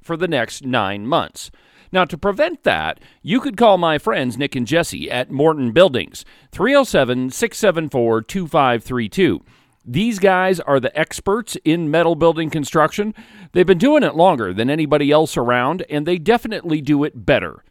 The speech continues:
than anybody else around. So it doesn't really matter what type of metal structure you're interested in. Give Nick and Jesse a call. Again, their phone number is three oh seven, six seven four, two five three two, or you can check them out on their website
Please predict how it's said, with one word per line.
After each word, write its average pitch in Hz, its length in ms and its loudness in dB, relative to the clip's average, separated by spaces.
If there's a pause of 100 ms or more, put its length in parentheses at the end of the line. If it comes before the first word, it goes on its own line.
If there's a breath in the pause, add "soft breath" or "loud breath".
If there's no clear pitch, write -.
than 131 160 0
anybody 110 420 0
else 104 260 -2
around. 104 540 -2 (300 soft breath)
So 180 180 4
it 151 60 0
doesn't 233 280 2
really 285 220 0
matter 190 320 2
what 156 300 -2
type 175 320 0
of 131 200 -2
metal 147 280 0
structure 175 420 0
you're 185 240 0
interested 127 580 -2
in. 104 280 -4 (320 soft breath)
Give 190 240 6
Nick 208 180 2
and 190 100 -2
Jesse 170 400 0
a 165 40 0
call. 123 420 0
Again, 156 300 2
their 107 120 -2
phone 226 240 0
number 104 320 -2
is 92 120 -8
three 226 260 -4
oh 233 100 0
seven, 160 460 0
six - 320 -6
seven 190 300 -2
four, 123 400 4
two 196 280 -6
five 160 380 0
three 147 300 -4
two, 190 340 0 (320 soft breath)
or 123 140 -2
you 202 160 -2
can 220 120 -4
check 196 220 2
them 180 120 -2
out 165 180 2
on 151 100 -2
their 156 160 0
website 127 540 0